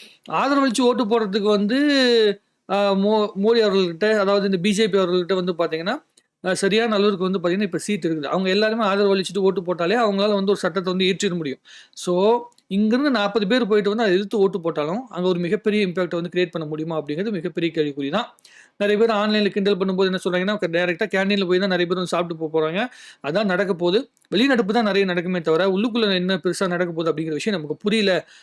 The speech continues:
அப்படிங்கிற மாதிரி சொல்லியிருக்கிறாங்க. So, அதை பத்தி பேசினா தனியா ஒரு வீடியோவே பேசலாம். அந்த அளவுக்கு வந்து கண்டென்ட் இருக்குது. நம்ம தமிழ்நாட்டுடைய, ஆ,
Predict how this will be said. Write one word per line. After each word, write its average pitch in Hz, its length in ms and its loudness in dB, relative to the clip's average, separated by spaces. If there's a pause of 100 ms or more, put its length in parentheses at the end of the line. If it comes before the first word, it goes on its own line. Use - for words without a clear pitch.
(140)
அப்படிங்கிற 180 300 0
மாதிரி 190 180 -2
சொல்லியிருக்கிறாங்க. 160 500 2 (240)
So, - 180 -2
அதை 170 120 0
பத்தி 190 200 -2
பேசினா 220 280 2
தனியா 214 280 2
ஒரு 202 100 2
வீடியோவே 208 320 4
பேசலாம். 196 360 0
அந்த 180 120 0
அளவுக்கு 202 220 2
வந்து 190 140 -2
கண்டென்ட் 180 320 0
இருக்குது. 175 220 0
நம்ம 170 160 -2
தமிழ்நாட்டுடைய, 190 640 0 (540)
ஆ, 180 100 -2